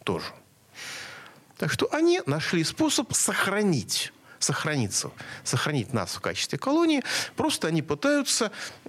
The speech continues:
э, заменить метрополию. Если Англия отказывается быть нашей метрополией, ну, их, точнее, метрополией, то они пытаются предложить себя Китаю. Ну, и нас заодно.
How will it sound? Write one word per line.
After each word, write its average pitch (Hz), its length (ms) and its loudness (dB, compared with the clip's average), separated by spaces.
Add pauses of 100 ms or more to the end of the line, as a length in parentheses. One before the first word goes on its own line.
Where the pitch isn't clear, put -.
(120)
э, 127 180 4
заменить 180 440 4
метрополию. 104 640 0
Если 120 320 2
Англия 104 440 0
отказывается 90 760 -2
быть 87 240 -2
нашей 87 320 -2
метрополией, 98 720 0 (100)
ну, 170 100 2
их, 143 220 0
точнее, 139 380 0
метрополией, 131 640 0 (380)
то - 100 0
они 226 100 4
пытаются 175 460 -2
предложить 98 400 2
себя 90 220 2
Китаю. - 520 -4
Ну, 247 160 6
и - 20 4
нас 80 260 -2
заодно. - 360 -4